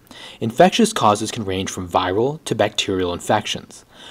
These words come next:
One of the most important infectious causes of pharyngitis to identify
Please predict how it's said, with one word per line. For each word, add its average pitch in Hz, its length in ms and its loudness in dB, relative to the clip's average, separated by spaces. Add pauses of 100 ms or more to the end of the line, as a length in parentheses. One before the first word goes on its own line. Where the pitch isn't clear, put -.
(140)
One 147 160 6
of 190 40 10
the 190 60 10
most 165 220 6
important 165 520 4
infectious 123 560 -2
causes 95 440 -2
of 92 80 -4
pharyngitis 98 720 -4
to - 100 -6
identify 110 600 -2